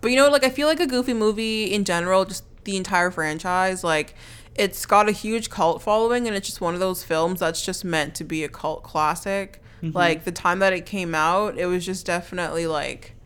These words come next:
Speaker 1: too, too early for
Speaker 2: Yeah.
Speaker 1: its time.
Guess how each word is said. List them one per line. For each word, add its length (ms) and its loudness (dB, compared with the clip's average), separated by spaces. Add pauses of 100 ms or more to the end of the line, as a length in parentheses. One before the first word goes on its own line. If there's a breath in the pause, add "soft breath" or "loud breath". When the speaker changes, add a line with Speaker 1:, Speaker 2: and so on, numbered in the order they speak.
(160 soft breath)
Speaker 1:
too, 920 0
too 340 -2
early 760 0 (100)
for 60 -8
Speaker 2:
Yeah. 220 2
Speaker 1:
its 260 0
time. 560 -12